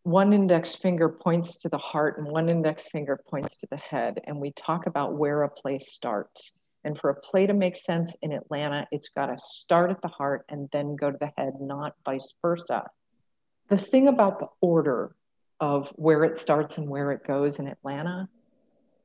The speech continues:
we've worked really hard to build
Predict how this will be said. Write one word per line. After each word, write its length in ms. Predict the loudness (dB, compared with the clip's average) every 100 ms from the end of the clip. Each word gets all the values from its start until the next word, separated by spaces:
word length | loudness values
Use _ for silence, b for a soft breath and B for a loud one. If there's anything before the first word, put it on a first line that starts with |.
| _ _ _
we've 300 | 4 4 4
worked 300 | 2 2 0 -12
really 440 | -2 2 2 2
hard 640 | -2 -4 -4 -4 -4 -6 -10 _ _
to 160 | -10 -10 _
build 500 | 2 4 4 2 -2